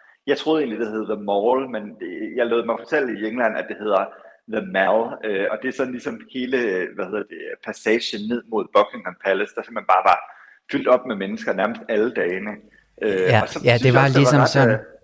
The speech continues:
Speaker 1: jeg synes også, det var
Speaker 2: Ja.
Speaker 1: ret interessant det der med, hvad det var for nogle typer, der kom og fejrede kongehus og monarkiet og, og Storbritannien. Og, og jeg, jeg, jeg må bare sige, det var alle. Altså alt fra hipster til gamle damer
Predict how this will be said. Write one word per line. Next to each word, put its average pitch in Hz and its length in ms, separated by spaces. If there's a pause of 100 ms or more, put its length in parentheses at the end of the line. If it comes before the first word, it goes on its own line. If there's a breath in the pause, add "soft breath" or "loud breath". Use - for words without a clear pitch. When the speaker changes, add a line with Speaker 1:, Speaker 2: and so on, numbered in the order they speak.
(720)
Speaker 1:
jeg 143 100
synes 170 200
også, 180 140
det - 60
var 156 60
Speaker 2:
Ja. 131 80
Speaker 1:
ret 127 80
interessant 147 340
det 135 80
der 131 60
med, 127 140 (160)
hvad 117 120
det 113 100
var 113 140
for - 60
nogle 120 200
typer, - 400 (340 loud breath)
der 117 60 (160)
kom 175 160
og 101 140
fejrede 90 460
kongehus 104 540
og 95 80
monarkiet 95 600
og, 82 120 (180)
og - 80
Storbritannien. 98 600 (520 loud breath)
Og, 139 180
og 139 140
jeg, 135 80 (140)
jeg, 135 160
jeg 131 100
må 127 100
bare 160 140
sige, 170 280 (240)
det 226 100
var 180 60 (180)
alle. 92 180 (240)
Altså 123 260
alt 170 240
fra 139 80 (140)
hipster 135 520
til - 100 (120)
gamle 135 240 (100)
damer 127 320